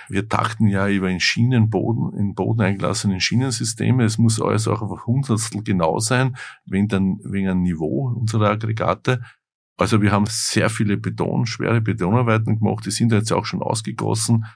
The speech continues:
neu verflechtet. Die Kräne mussten verändert werden. Wir haben die Tonnage der Kräne verändert. Wir haben die komple-, es wird sogar die komplette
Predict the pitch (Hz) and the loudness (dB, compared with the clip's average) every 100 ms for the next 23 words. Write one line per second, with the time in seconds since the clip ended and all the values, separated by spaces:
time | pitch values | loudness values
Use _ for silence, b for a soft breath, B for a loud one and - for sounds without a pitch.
0 | _ - 73 - 110 101 113 110 - 107 | _ -2 0 0 -2 -2 -2 -2 -4 -4
1 | 101 90 131 127 117 110 110 107 101 101 | -2 0 0 2 0 0 -2 -2 -4 -4
2 | 110 101 90 101 104 B _ - 95 92 | -6 -4 -2 -2 -4 B _ -4 -2 -2
3 | 95 - 87 80 80 95 85 82 82 127 | -4 -2 2 2 0 -2 -6 -4 -2 0
4 | 123 104 98 101 98 98 95 92 92 104 | 0 0 -2 0 -2 -2 -6 -2 -2 -2
5 | B B _ 101 - 110 113 - 117 113 | B B _ -2 2 4 2 -2 -4 -2
6 | 113 104 95 98 - 110 101 107 113 107 | 0 0 0 -2 -2 -2 2 2 2 4
7 | 98 95 98 101 - | 4 4 0 0 -2